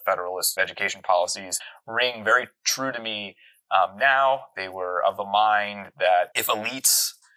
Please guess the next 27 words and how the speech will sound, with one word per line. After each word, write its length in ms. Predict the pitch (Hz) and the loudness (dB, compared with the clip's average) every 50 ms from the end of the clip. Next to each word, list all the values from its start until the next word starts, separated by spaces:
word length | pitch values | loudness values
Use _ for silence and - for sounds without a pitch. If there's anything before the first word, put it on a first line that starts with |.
| _ _ _ _ - | _ _ _ _ 0
educated 460 | 131 127 123 127 - 127 123 120 110 110 | 2 2 2 0 -2 -4 -4 -4 -4 -6
themselves 420 | 107 107 - - 104 98 101 - | -2 0 2 2 2 2 0 0
separately, 600 | - - 120 - - 160 - 170 - 143 - 160 - | 0 0 0 0 -2 -6 -8 -8 -10 -12 -14 -14 -12
that 140 | - - - | -10 -2 2
that 180 | 113 110 - 110 | 4 4 4 2
would 120 | 110 107 | -2 -2
undermine 720 | - 113 113 107 104 101 92 92 101 104 104 104 104 104 95 | -2 -2 -2 -4 -2 0 2 2 4 2 2 0 -2 -4 -6
any 380 | 92 98 101 98 95 95 95 - - | -6 -6 -8 -12 -14 -14 -18 -8 -2
prospect 480 | - 104 98 104 - - - 107 - - | 2 4 4 4 4 2 0 0 0 -2
of 100 | 98 107 | -10 -10
equal 220 | 110 101 104 104 | -8 -2 2 2
opportunity 640 | 101 101 - 98 - - 120 113 110 107 107 104 104 - | 2 2 0 -2 -6 -6 -6 -6 -8 -10 -10 -12 -12 -14
because 300 | - - - 92 - 101 | -14 -14 -12 -10 -10 -10
it 60 | - - | -10 -12
would 220 | 95 90 85 - | -16 -18 -14 -8
kind 160 | - 90 87 | -6 -6 -6
of 140 | 87 85 - | -6 -8 -6
keep 200 | - - 135 110 | -4 -4 -4 -4
elites 320 | 107 110 113 113 113 113 - | -4 -6 -6 -6 -4 -4 -2
from 200 | - 107 104 107 | 0 -2 -2 -2
investing 480 | 104 92 104 104 101 - - 104 101 | -2 -2 0 2 2 0 -2 -4 -8
in 80 | 101 101 | -8 -6
a 40 | 90 | -2
system 360 | - - 107 - - 98 98 | -2 0 0 -2 -2 -2 -2
that 160 | 98 92 - | -4 -2 -2
served 400 | - - 92 95 92 90 - - - | -2 -2 -4 -4 -6 -8 -12 -12 -6
all. 420 | - 95 98 107 127 147 165 165 | -2 2 4 4 4 2 0 -2